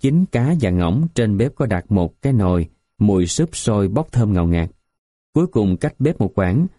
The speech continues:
một cái thùng lớn hôm qua tôi đã vất vả lắm mới đưa được từ ngoài bờ biển về, đã hé mở và để lộ những bánh phô mát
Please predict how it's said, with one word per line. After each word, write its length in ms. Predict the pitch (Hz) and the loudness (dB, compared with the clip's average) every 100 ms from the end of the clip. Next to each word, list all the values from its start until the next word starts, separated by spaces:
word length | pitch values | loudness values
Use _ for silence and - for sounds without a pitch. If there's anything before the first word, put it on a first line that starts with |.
| - | -2
một 120 | 113 | -2
cái 140 | 98 160 | -2 -2
thùng 240 | 110 95 | 0 2
lớn 240 | 95 123 165 | 2 2 0
hôm 220 | 123 117 | 0 0
qua 240 | 117 110 | 0 -2
tôi 180 | 110 110 | -2 -2
đã 80 | 104 120 | -2 -2
vất 140 | 165 - | -4 -2
vả 180 | 85 92 | -2 0
lắm 360 | 110 139 160 | 0 2 2
mới 160 | 131 147 | 2 2
đưa 180 | 120 98 | 0 0
được 340 | 92 90 - | 0 0 0
từ 180 | 101 87 | 0 0
ngoài 280 | 87 90 85 | 0 0 0
bờ 140 | 87 | 0
biển 300 | 80 87 135 | 2 0 0
về, 280 | 107 90 85 - _ _ - | 0 0 -2 -6 _ _ -4
đã 180 | 90 85 | 0 0
hé 200 | 117 151 | 0 2
mở 340 | 120 82 95 139 | 2 2 0 0
và 140 | 113 85 | 0 0
để 260 | 85 98 127 | 0 0 0
lộ 260 | 90 82 | 0 2
những 360 | 92 87 87 117 | 0 0 0 0
bánh 200 | 110 151 | 0 0
phô 280 | - 120 101 | 0 -2 0
mát 240 | 95 131 | 0 0